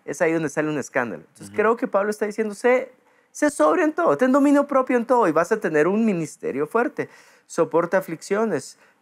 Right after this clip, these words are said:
Speaker 1: Este, no solo tu ejemplo de atravesar dolor, creo yo que un, un buen ministerio, un ministerio, si lo puedo llamar saludable, es aquel que te enseña a atravesar dolor,
Speaker 2: Ujú.
Speaker 1: no te enseña a evitar dolor,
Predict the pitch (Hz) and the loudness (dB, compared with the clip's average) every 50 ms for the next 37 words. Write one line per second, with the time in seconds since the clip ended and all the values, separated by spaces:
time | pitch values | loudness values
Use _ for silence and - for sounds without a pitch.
0 | _ - 143 156 151 - - - 143 135 131 - - 139 143 165 170 - 202 190 | _ 0 0 0 0 0 -2 0 0 2 2 0 -2 -2 -2 -2 0 0 0 0
1 | 190 180 - - - - - 165 175 208 226 - 220 185 156 143 123 - - - | 0 0 0 -4 -4 -2 0 -2 0 0 0 -2 0 2 2 2 2 0 -2 -4
2 | 131 120 107 85 98 - - - 165 185 220 240 226 302 277 170 151 156 185 196 | -2 -2 -2 -2 -4 -8 -4 -2 0 0 0 0 -2 -2 -2 0 0 0 0 -2
3 | 185 _ - 175 165 175 190 202 208 208 208 220 190 165 - - _ _ _ _ | -6 _ -2 2 2 4 4 4 2 0 -2 -4 -4 -4 -6 -10 _ _ _ _
4 | _ _ _ _ _ _ - 180 190 226 233 233 226 214 - - _ _ _ _ | _ _ _ _ _ _ 0 0 2 2 2 2 0 -2 -6 -10 _ _ _ _
5 | _ _ _ _ _ _ _ _ - 190 196 220 214 196 220 233 254 277 285 269 | _ _ _ _ _ _ _ _ -4 -2 -2 0 2 4 4 4 4 2 2 2
6 | 247 208 - - 196 202 208 202 190 196 202 226 226 196 - - 190 196 208 226 | 0 -2 -4 -4 -4 0 0 0 0 0 -2 -2 -4 -6 -4 -2 0 0 2 2
7 | 240 220 190 - _ _ _ _ _ - - 147 139 127 123 - 160 180 196 196 | 2 2 0 -2 _ _ _ _ _ -12 -4 -2 -2 -2 -2 -2 -2 -2 0 0
8 | 175 135 131 147 170 190 - - 190 170 147 131 131 151 190 214 220 214 - 196 | 0 0 0 0 -2 -2 -4 -4 -4 -2 0 2 2 2 2 0 -4 -4 -4 -6
9 | 175 - 180 190 196 - 220 196 - - _ _ _ _ _ _ _ _ - 170 | -6 -4 -4 -6 -4 -4 -6 -6 -6 -8 _ _ _ _ _ _ _ _ -4 -2
10 | 160 151 139 - - 180 196 240 285 330 285 - 160 131 110 107 110 - 131 117 | -2 -2 -2 -4 -2 0 2 2 4 2 0 0 0 0 0 -2 0 0 0 0
11 | 113 110 107 104 98 85 - - 131 135 135 143 160 170 175 220 208 196 226 226 | 0 0 0 0 0 -2 -4 -8 -14 -12 -6 -4 -4 0 2 0 0 2 0 0
12 | 226 226 214 175 156 151 151 151 143 127 - - 180 202 214 196 202 202 220 233 | 2 2 2 2 2 2 2 2 0 -2 0 2 2 2 2 2 0 2 2 2
13 | 240 208 - | 2 0 -2